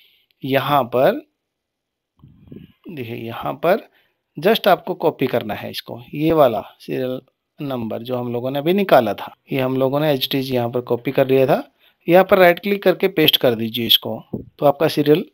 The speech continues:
नंबर यहाँ पर शो हो जाएगा और आपको करना है एरो बटन पर क्लिक। तो गाइस यहाँ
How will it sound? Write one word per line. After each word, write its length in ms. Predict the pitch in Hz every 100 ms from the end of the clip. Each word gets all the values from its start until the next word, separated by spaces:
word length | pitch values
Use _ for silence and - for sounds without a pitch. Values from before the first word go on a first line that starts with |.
| _ _ _ 147
नंबर 360 | 135 139 151
यहाँ 220 | 135 127
पर 180 | 127 135
शो 240 | - 147 147
हो 100 | 151
जाएगा 320 | 151 156 190
और 160 | 175
आपको 240 | 147 131 143
करना 280 | - 127 131
है 120 | 175 147
एरो 160 | 135
बटन 260 | 123 123 123
पर 140 | 151
क्लिक। 420 | 156 175 143 - _ _ - -
तो 60 | 214
गाइस 180 | 226 185
यहाँ 260 | 139 165